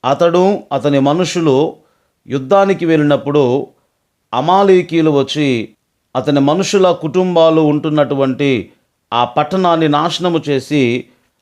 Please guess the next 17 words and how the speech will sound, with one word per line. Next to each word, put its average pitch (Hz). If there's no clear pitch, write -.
ఆ 120
కుటుంబ 170
సభ్యులను 147
వారు 135
చెరపట్టుకొని 131
పోయారు. 113
పరిస్థితి 175
ఎంత 165
ఘోరంగా 147
ఉంది 139
అంటే 131
మనుషులందరూ 190
కూడా 175
ఏడవడం 156
మొదలుపెట్టారు. 131
తమ 127
సమస్యలకు 160